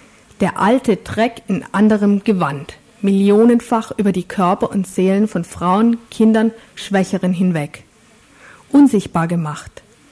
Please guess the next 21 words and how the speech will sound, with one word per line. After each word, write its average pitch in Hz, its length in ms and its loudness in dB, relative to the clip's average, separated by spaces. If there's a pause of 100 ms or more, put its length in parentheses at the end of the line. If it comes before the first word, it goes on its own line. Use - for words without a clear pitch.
(680)
Gegen 247 240 2
unten 311 420 2
treten 262 540 2 (200)
und 214 200 -2
darüber 254 400 2
noch 233 200 2
diskutieren, 214 920 -2 (380)
das - 300 -8
hätten 190 220 -2
sie 165 160 -6
gerne. 156 440 -4 (580)
In 226 240 2
guter 277 480 0 (180)
schweizerischer 190 960 -4 (160)
Tradition, 196 800 -2 (400)
liberal 240 760 2
und 269 220 0
tolerant. 208 680 -2 (1000)
Wir 208 100 2
sind 220 200 4
entschlossen. 160 680 -2